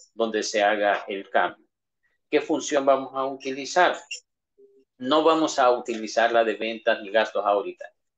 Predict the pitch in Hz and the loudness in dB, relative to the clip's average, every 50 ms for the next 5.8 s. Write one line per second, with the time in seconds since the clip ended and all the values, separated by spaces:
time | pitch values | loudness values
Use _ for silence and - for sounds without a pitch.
0 | _ - - 131 131 131 131 131 131 127 127 135 135 135 131 - 135 127 135 127 | _ -2 2 2 4 4 4 4 2 0 0 -2 -2 -2 -2 -6 -10 -10 -10 -8
1 | - - 131 127 131 156 - - - _ _ _ _ _ _ _ _ - 117 113 | -4 0 0 0 0 0 -4 -12 -18 _ _ _ _ _ _ _ _ -2 -2 0
2 | 113 117 117 - - 131 117 - - 127 123 127 139 131 107 107 95 - - 110 | 2 0 0 0 -4 -10 -10 -10 -8 -6 -6 -6 -4 -4 -4 -4 -4 -4 -10 -14
3 | 113 - - 175 190 202 202 190 - 104 - - 127 123 127 131 123 - 127 120 | -10 -2 2 2 2 2 2 -2 -6 -6 -2 0 0 2 2 2 0 0 -2 -2
4 | 117 117 113 107 110 113 - 127 123 123 131 151 147 - - 113 107 101 90 - | 0 0 -2 -2 -4 -6 -4 -4 -2 0 0 -2 -2 -4 -6 -6 -6 -6 -8 -8
5 | _ - 127 139 - - 151 - 131 123 - 120 120 117 117 - | _ -2 -2 -2 0 -2 -2 -2 -2 -2 2 2 0 0 0 -4